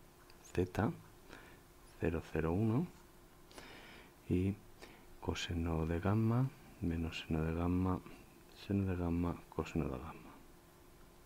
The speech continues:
Sobre las coordenadas cero, cero A, pues lógicamente si aplicamos el producto de esta matriz por este vector nos sale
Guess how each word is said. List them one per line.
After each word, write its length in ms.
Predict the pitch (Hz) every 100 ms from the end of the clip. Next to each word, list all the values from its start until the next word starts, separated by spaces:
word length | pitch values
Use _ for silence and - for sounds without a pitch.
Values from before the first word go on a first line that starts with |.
| - - - - - - - - - - -
Sobre 480 | - - 85 87 92
las 240 | 82 80
coordenadas 760 | - 78 78 78 80 85 - - - - - - - - - - - -
cero, 240 | 80 80 78
cero 260 | 87 87 107
A, 160 | 120 175 - - - - - - - - - - - - - - - - - - - - - -
pues 160 | -
lógicamente 680 | - - 76 80 76 78 78
si 100 | -
aplicamos 720 | 69 80 - 78 76 78 -
el 100 | 82
producto 400 | 78 73 80 80
de 40 | 80
esta 160 | -
matriz 260 | 78 78 80
por 180 | - 80
este 160 | -
vector 360 | 78 78 82 82
nos 200 | 82 82
sale 360 | 82 80 82